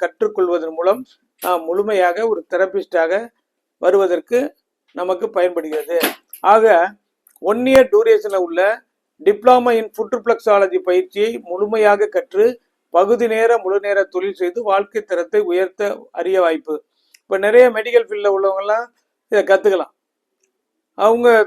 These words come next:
தொழிலை வளர்ப்பதற்கும் அதுல டெவலப் ஆவதற்கும் இது பயன்படும். ஆக, வேலைவாய்ப்பு இல்லாதவர்கள், ஆர்வம் உடையவர்கள் எல்லாருமே இந்த பயிற்சியை கத்துக்கலாம். இந்த பயிற்சியை க-,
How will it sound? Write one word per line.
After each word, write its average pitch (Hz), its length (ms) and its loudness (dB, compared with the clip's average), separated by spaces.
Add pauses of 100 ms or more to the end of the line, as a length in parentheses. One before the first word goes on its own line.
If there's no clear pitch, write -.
(100)
தொழிலை 233 320 4 (100)
வளர்ப்பதற்கும் 220 800 0 (420)
அதுல 202 380 2
டெவலப் 220 360 4
ஆவதற்கும் 208 320 2
இது 208 160 -2
பயன்படும். 185 380 -2 (400)
ஆக, 220 100 0 (280)
வேலைவாய்ப்பு 226 560 2
இல்லாதவர்கள், 185 500 0 (1040)
ஆர்வம் 233 420 6
உடையவர்கள் 190 500 0
எல்லாருமே 233 420 0 (100)
இந்த 185 140 0 (240)
பயிற்சியை 196 360 -2
கத்துக்கலாம். 180 500 -4
இந்த 175 120 -10 (100)
பயிற்சியை 208 360 0
க-, 180 120 -2